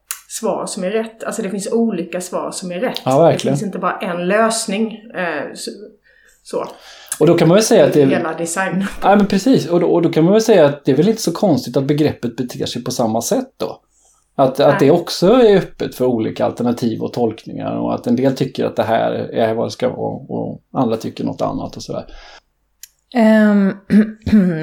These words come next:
Speaker 3: men varför är det viktigt att forska i design då? Och hur kom det sig att du själv blev designforskare?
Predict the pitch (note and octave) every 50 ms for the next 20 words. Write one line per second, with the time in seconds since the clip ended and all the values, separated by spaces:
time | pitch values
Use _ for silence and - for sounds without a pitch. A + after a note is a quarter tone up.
0 | E3+ G3+ A3 A3+ A#3 A#3 C4 B3 B3+ B3+ C4 B3 A#3+ A#3 G#3+ A3 C4+ C4+ - -
1 | G#3+ G3 G3+ G#3+ G#3+ G#3 - A#3+ B3 A#3+ - - G3 G3 G#3 - - - E3+ F2
2 | F#2+ - - - - - - - F#3+ F#3+ F#3 G3 G3 F#3 F#3 F#3+ F3+ F3+ F3+ -
3 | - F#3 F3 F3+ - E3+ E3+ - - F#3+ E3 D3+ D#3 D#3 D#3+ D#3+ D#3+ D#3+ D#3+ F#3
4 | F#3+ - G#3 G3+ - - - - - - F3+